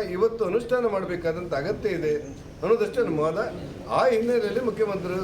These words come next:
ಸಿದ್ದರಾಮಯ್ಯನವರು ರಾಜೀನಾಮೆ ಕೊಡಬೇಕಾದಂಥ ಅನಿವಾರ್ಯತೆ ಇದೆ ಅನ್ನೋ ಮಾತನ್ನ ನಾವೆಲ್ಲ ಒಟ್ಟಾಗಿ ಒತ್ತಾಯ ಮಾಡ್ತಾ ಇದ್ದೇವೆ. ಭಾರತೀಯ ಜನತಾ ಪಕ್ಷ ಇವತ್ತು ಎಮ್ ಎಲ್ ಎಗಳು, ಎಮ್ ಎಲ್ ಸಿಗಳೆಲ್ಲ ಗಾಂಧಿ ಪ್ರತಿಮೆ ಎದುರು ಕುಳಿತು ಈ ನ್ಯಾಯದ ಹೋರಾಟವನ್ನು ನಾವು ಮುಂದುವರಿಸ್ತೇವೆ, ನಮ್ಮ ಬೇಡಿಕೆ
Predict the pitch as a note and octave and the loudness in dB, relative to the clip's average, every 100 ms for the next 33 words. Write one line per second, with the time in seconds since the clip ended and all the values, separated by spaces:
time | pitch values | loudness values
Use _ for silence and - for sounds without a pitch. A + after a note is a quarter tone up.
0 | D3+ D3+ E3+ D#3+ F3 A#3 F#3+ F3+ G3+ G3 | -2 -4 -6 -4 2 2 2 0 0 0
1 | D#3 C#3 - E3+ D#3+ D#3 D3 D3+ E3 E3 | -2 -2 -4 -4 -2 -2 -2 -2 -2 -2
2 | F3+ G#3+ F#3+ E3 D3 C#3+ C#3 C3+ C#3+ A#3 | 2 2 0 -4 -2 -2 -2 -4 -2 -2
3 | A3 - - C#3+ F3 A3 A3 A3+ E3 F3+ | -2 -6 -8 -4 2 4 4 2 0 0
4 | A#3 D#3+ E3+ D3+ - F3+ A#2+ A2 - - | 0 2 0 0 -4 -6 -6 -8 -12 -14
5 | - - - - A3 A#3 G#3+ G#3 G3 G#3 | -14 -14 -14 -12 -4 -4 0 -2 0 -2
6 | F#3+ - G#3 F#3 F3+ - G#3 A3+ - - | -2 0 0 0 -2 0 0 0 -4 -12
7 | - - - D#3+ G#3+ G#3 F#3+ F#3+ G3 F3 | -14 -14 -4 0 2 2 0 -2 -2 -2
8 | F3+ F3 E3+ D#3+ D3+ F#3 G3 - - - | -2 -4 -2 -2 0 0 -2 -8 -14 -14
9 | - - - - C3+ F#3+ G#3 F3+ E3+ E3 | -14 -14 -14 -4 0 0 0 -2 -4 -4
10 | D3+ D3 C#3 C#3 C#3 E3 G#3 G#3+ F3 B2 | -4 -4 -6 -6 -6 -6 -8 -10 -12 -12
11 | - - - - E3 G3 B3+ B3 G#3+ F#3 | -12 -12 -12 -12 -4 0 2 2 0 -2
12 | - - C3+ C3+ C3+ C#3+ G#3+ B3+ B3 G#3+ | -4 -8 -10 -10 -2 2 4 4 4 2
13 | A3+ A3 G3+ G3 G3 F3 E3 F#3 G#3 - | 2 0 0 -2 -2 0 -2 0 -2 -2
14 | E3+ E3+ E3 D3+ C#3 E3+ E3+ | -2 -2 0 -2 -2 -2 -2